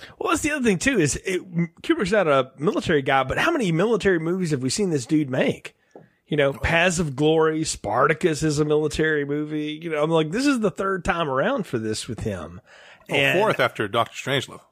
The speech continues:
Speaker 1: Oh, that's right. We, I, I always forget Doctor Strangelove is really a military movie. <laughs> So yeah,
Speaker 2: Hmm.
Speaker 1: you're right. So it's, it's not like, it's not something the guy's not fascinated with, even though he's not, you know, quote, a military guy. He obviously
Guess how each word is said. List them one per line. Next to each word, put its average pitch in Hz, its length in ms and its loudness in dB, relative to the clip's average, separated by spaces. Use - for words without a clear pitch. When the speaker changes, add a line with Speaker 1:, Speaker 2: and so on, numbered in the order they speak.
Speaker 1:
Oh, 185 120 2
that's 214 200 0
right. 262 140 2
We, 180 160 0
I, 175 140 2
I - 160 -4
always 285 200 2
forget 220 300 0
Doctor 202 240 0
Strangelove 214 420 0
is 147 140 -4
really 233 280 2
a 170 60 2
military 190 580 2
movie. 175 520 -2
<laughs> - 80 -20
So - 200 -6
yeah, 233 180 2
Speaker 2:
Hmm. 220 60 2
Speaker 1:
you're 202 140 2
right. 233 260 2
So 247 160 0
it's, 208 260 -4
it's 208 180 0
not 339 180 2
like, 269 180 0
it's 208 120 -6
not 294 160 0
something 262 200 0
the 190 60 2
guy's 214 220 2
not 214 220 0
fascinated 139 640 0
with, 113 480 -6
even 196 260 2
though 180 100 6
he's 165 220 2
not, 185 300 2
you 151 180 2
know, 131 80 0
quote, 151 240 2
a 131 40 2
military 151 520 0
guy. 170 300 2
He - 160 -6
obviously 165 800 0